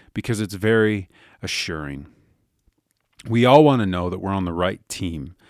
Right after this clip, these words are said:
we're on the right side, and everybody else that thinks or believes differently than us is on the wrong side. And so to feel like I can pray a prayer or find my salvation, and all of a sudden I have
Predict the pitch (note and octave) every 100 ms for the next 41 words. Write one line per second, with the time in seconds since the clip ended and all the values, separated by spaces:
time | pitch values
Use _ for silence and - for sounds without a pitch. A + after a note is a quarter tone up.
0 | _ _ G#2+ F#2+ E2 F2 F#2+ - - -
1 | D#2 D2+ C#2+ - - - - G2 G2+ G#2
2 | A2 G#2 F2 F2+ - F#2+ - G2+ F#2+ F#2+
3 | F2 F2+ F2+ - F#2 D2+ F#2 F2 F2 E2
4 | D#2 - F#2 F2 F2 E2+ E2+ D#2+ - F2
5 | E2+ E2 D2 D#2 - - - - - -
6 | _ _ _ _ _ _ - - C#3 C3
7 | C3 - F3+ C#3+ E2+ G#2+ - - - _
8 | - A#2+ - B2 G#2+ F2 - - B2 B2+
9 | C#3+ - F#2+ G2+ A#2 F#2 - A2 A#2+ A2+
10 | A#2 A#2 - A2 G2 A2 B2 - G2 F#2
11 | G#2+ B2+ - - G2 G2+ F#2 G2 G#2 G2